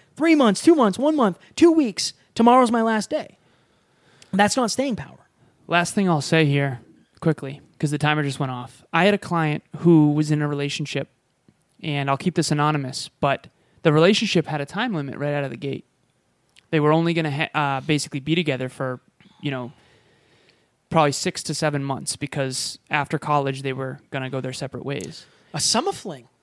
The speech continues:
Speaker 2: And I remember thinking to myself, like, I didn't know how to explain this, and I wanted to be kind, but I also wanted to be truthful.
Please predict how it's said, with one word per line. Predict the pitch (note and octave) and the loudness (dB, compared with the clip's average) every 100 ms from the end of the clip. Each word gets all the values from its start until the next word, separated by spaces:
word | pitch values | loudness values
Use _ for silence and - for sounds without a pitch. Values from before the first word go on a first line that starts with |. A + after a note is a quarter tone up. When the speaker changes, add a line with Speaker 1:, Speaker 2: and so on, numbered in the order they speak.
| _ | _
Speaker 2:
And | F3 | 2
I | E3+ | 4
remember | E3 F#3+ C#4+ | 4 4 4
thinking | C#4+ B3+ A#3+ | 2 2 2
to | |
myself, | F3+ C#3 - C#3 - | 0 0 -2 -4 -6
like, | B2+ - - _ _ _ _ _ _ _ - | -10 -10 -18 _ _ _ _ _ _ _ -4
I | E3 | 2
didn't | G3 D4+ G3 | 4 2 2
know | F#3+ | 0
how | F#3 | 2
to | D#3+ | 0
explain | C#3 - D#3 D#3 F#3+ | -2 -6 -4 -2 0
this, | G#3+ - | 0 -2
and | C#3 | -2
I | |
wanted | C3+ D3+ D#3+ D3+ | 0 2 0 0
to | |
be | D3 | -4
kind, | - C#3+ C3+ G3+ F3 | -4 -4 -2 -2 0
but | C#3 | 0
I | |
also | B2+ C#3 - | 2 -2 -2
wanted | C#3 C3+ | -4 -4
to | B2+ | -8
be | - | -6
truthful. | - C#3+ - A2 - | 0 0 -2 -10 -10